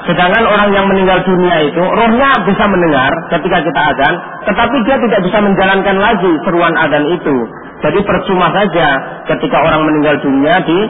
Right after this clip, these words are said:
diadzani. Nah, itu memang sudah, uh, tradisi, ya. Sepertinya begini, tradisi kita, kebingungan ketika ada orang meninggal, uh, dimakamkan secara Islami itu, apa yang harus dia lakukan? Mungkin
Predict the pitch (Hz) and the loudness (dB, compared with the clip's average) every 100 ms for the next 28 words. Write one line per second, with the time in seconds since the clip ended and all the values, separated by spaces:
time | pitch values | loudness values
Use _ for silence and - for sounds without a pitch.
0 | - - - 139 131 123 127 127 120 98 | -8 -18 -4 0 0 0 0 0 -2 -2
1 | 123 143 160 214 208 214 214 190 170 170 | -2 0 0 0 2 2 0 0 -2 0
2 | 160 170 - - - - - 160 160 175 | -2 -4 -12 -16 -18 -12 -2 -2 0 0
3 | 170 170 143 220 170 151 156 - - 202 | 0 -2 0 0 2 0 -4 -12 -6 -2
4 | 202 202 233 254 185 175 185 175 190 185 | 0 0 2 2 0 0 0 0 0 0
5 | 180 196 185 180 190 214 240 - - - | 0 0 -2 -2 0 0 0 -6 -12 -6
6 | 226 214 196 180 143 127 165 196 - - | -4 0 2 2 2 0 -2 -10 -16 -20
7 | - - 185 202 175 202 208 202 202 196 | -12 -6 -2 0 0 2 2 2 2 2
8 | 196 185 190 185 - - - 180 190 185 | 2 2 2 0 -4 -10 -4 0 0 0
9 | 185 185 185 196 180 180 180 180 180 180 | 0 0 0 0 0 0 0 0 0 0
10 | 170 165 - 214 233 - 240 240 214 196 | 0 -2 -2 -2 -2 -2 0 0 2 2
11 | 185 - 175 165 160 147 - 127 101 - | 0 0 0 0 0 -2 -2 -2 -6 -12
12 | - - 160 185 254 | -16 -8 -2 0 0